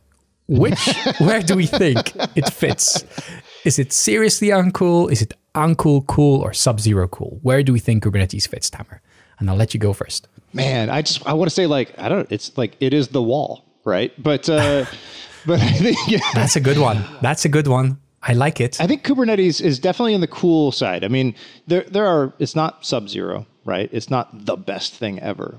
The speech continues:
Speaker 2: but
Speaker 1: Mm.
Speaker 2: it is laying the bedrock for so much innovation. And it's the first time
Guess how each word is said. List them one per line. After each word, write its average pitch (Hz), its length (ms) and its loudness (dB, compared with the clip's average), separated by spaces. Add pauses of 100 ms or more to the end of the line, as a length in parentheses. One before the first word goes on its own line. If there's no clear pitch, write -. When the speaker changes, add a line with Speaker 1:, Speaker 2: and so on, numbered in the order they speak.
Speaker 2:
but 147 320 -2
Speaker 1:
Mm. 85 360 0 (220)
Speaker 2:
it 220 220 0 (100)
is 165 320 2
laying 139 400 2
the 127 80 0
bedrock 101 580 -2
for - 160 -12
so - 420 -4
much 131 240 -4
innovation. 95 680 -4 (480)
And 123 120 -2
it's 123 140 -2
the 131 100 -4
first - 360 -2
time 147 480 -2